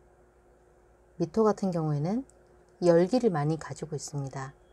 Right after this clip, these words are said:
그래서, 어, 불이 날 만한 장소, 폭발 사고가 날 수 있는 장소, 이런 곳은 좀 피해 주시는 게 좋습니다. 가스라던가. 네. 자, 그럼 일간 이제 시작을 할게요.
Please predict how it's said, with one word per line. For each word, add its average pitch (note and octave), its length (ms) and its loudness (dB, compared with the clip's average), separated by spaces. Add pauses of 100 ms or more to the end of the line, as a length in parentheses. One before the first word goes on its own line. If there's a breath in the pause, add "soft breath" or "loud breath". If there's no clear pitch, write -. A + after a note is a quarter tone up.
(880)
그래서, D#3+ 600 0 (680)
어, C#3+ 240 -6
불이 A#3+ 340 6
날 D#3 180 2
만한 D#3 520 -2
장소, D3 600 -4 (720)
폭발 D4+ 340 -2
사고가 - 380 -2
날 C#3+ 180 -2
수 - 160 -6
있는 D3+ 540 0 (180)
장소, D3 640 -4 (120)
이런 C#3+ 200 -2
곳은 D3 220 -6
좀 D3 120 -6
피해 E4+ 240 4
주시는 E3 360 -6
게 - 120 -18
좋습니다. C#3+ 600 -14 (600)
가스라던가. D#3 1040 -6 (260)
네. C#3 240 -10 (1120 soft breath)
자, - 200 -20
그럼 F3 240 -8
일간 A#3 420 8
이제 F#3 100 -2
시작을 A3 320 -8
할게요. F#3 520 -4